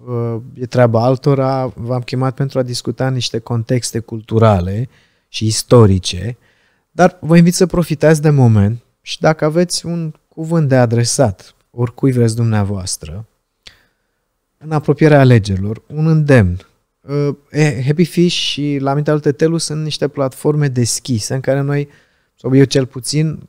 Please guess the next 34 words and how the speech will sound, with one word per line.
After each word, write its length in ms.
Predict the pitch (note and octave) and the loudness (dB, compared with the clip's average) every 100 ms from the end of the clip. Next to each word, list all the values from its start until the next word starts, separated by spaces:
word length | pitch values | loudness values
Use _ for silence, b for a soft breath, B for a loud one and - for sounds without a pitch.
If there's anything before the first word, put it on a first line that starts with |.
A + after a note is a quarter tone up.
| _ | _
chiar 220 | - D3 | 0 2
invit 500 | D3+ D3 C#3 D3+ - _ _ _ | 4 2 2 0 -2 _ _ _
pe 120 | B2+ | -6
cei 280 | - C#3+ C3+ | 0 0 0
cu 140 | B2 | -2
care 260 | C3+ B2+ A#2 | 0 2 2
dialoghez 560 | B2 A#2 A#2 A#2+ D#3 | 2 2 2 2 0
să-și 300 | - D3+ - | 0 -2 -4
prezinte 460 | - C#3+ C3+ D#3 D3 | 0 0 2 0 -2
ce 160 | - | 0
au 60 | C#3 | 2
de 100 | C#3+ | 2
zis. 160 | C3+ A#2+ | 2 0
Dacă 200 | A2+ A#2+ | 0 2
vine 120 | C#3+ | 2
un 60 | C3 | 4
<clears throat> 40 | - | 2
scriitor, 340 | B2+ - D3 | 0 -6 -8
zic, 120 | C#3 | -6
„Domnule, 220 | C#3+ D3+ | -4 -4
prezintă-ți 580 | B2 D3 C#3+ D3+ D3+ D3+ | -2 -4 -4 -4 -6 -2
cartea, 300 | D#3+ D3 D3+ | 0 2 2
zi 140 | C#3 D3+ | 4 4
unde 180 | D3 | 4
se 160 | D3 C#3+ | 2 0
vinde.” 300 | C#3 B2 G2 B B B B B | 0 -2 -2 B B B B B
Dacă 320 | - C#3 C#3+ | 2 2 4
vine 240 | C3+ D#3 D3+ | 6 6 6
un 220 | C#3 C3+ | 4 0
muzician 680 | C3 C3 B2+ C3 - E3+ D3+ | 0 -2 -2 -2 2 4 4
sau, 300 | C#3 C3 A#2 | 4 4 4
uh, 200 | A#2 B2+ B2+ b b b _ A2 | -2 -4 -8 b b b _ 2
uh, 60 | B2+ | 6
un 280 | C3 D3 | 6 6